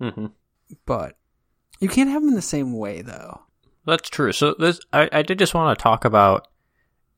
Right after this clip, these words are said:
Speaker 1: camping, a-, and in particular, camping
Speaker 2: Ooh.
Speaker 1: food and, and snacks and that sort of stuff. Uh, and in your experience
Speaker 2: I cracked
Speaker 1: or
Speaker 2: my fingers.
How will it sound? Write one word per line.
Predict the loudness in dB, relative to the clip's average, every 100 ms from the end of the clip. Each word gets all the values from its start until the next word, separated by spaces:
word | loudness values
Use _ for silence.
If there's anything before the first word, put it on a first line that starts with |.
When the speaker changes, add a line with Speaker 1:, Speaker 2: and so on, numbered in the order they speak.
| _
Speaker 1:
camping, | -8 -2 0 -2 0 2 2 2 0
a-, | -2 -4
and | -2 0 0 0
in | -2
particular, | 0 0 0 0 2 2 0 -4
camping | -4 -2 2 4 4 0 -4 _ _
Speaker 2:
Ooh. | -14 -12 -12 -14 -8 -6 -2
Speaker 1:
food | 2 2 2 0 -2 -6 -12 _ _ _ _ _ _ _ _ _ _ _ _ -8
and, | -6
and | -4 -4
snacks | -4 0 0 0
and | -2
that | -2
sort | 0 -2
of | -2
stuff. | 0 0 2
Uh, | 0 2
and | 0 0
in | 0
your | 2
experience | 0 -2 -2 0 2 0 -2 -8 -12 _ _ _
Speaker 2:
I | -20
cracked | -20 -10
Speaker 1:
or | -8
Speaker 2:
my | -8
fingers. | -10 -18 -18